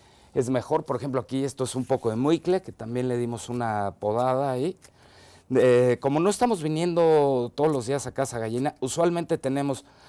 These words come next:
cáscaras de fruta, hojas de lechuga, eh, de to-, todos los residuos de pelar, pepino,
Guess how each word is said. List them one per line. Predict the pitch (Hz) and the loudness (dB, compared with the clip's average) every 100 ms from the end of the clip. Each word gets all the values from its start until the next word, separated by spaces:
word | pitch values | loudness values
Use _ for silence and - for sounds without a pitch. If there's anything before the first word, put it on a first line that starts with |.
| - - | -12 -2
cáscaras | 139 - 123 98 | 0 0 -2 -2
de | 107 | -4
fruta, | - 139 156 160 - 131 127 123 120 117 117 | -4 -2 0 0 0 0 2 2 2 2 2
hojas | 123 120 101 | 0 0 -6
de | 98 | -6
lechuga, | 95 - 139 151 156 143 135 127 120 113 107 104 101 98 | -8 -8 -6 -2 -2 -2 0 0 -2 -2 -4 -4 -6 -8
eh, | 95 95 95 95 92 92 92 - | -8 -8 -6 -6 -8 -10 -14 -12
de | 110 | -12
to-, | 101 135 131 | -8 -2 -2
todos | - 139 135 127 | 0 2 2 2
los | 107 | 0
residuos | 107 - 127 123 | -4 -4 -4 -2
de | 104 | -6
pelar, | - 110 120 120 117 | -8 -6 -4 -4 -6
pepino, | - 98 107 123 131 107 98 90 85 82 | -12 -14 -10 -8 -6 -6 -8 -10 -12 -14